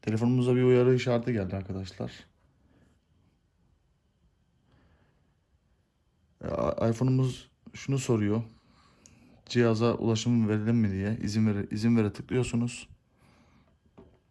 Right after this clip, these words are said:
P C''mizde bilgisayar kullananlar için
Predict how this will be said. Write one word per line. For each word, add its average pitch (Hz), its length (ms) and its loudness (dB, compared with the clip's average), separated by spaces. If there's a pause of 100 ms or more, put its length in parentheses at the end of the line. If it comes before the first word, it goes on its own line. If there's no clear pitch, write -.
(1600)
P 120 100 -2
C''mizde 127 600 -2 (3000)
bilgisayar 117 340 -4
kullananlar 117 340 -2
için 113 260 -12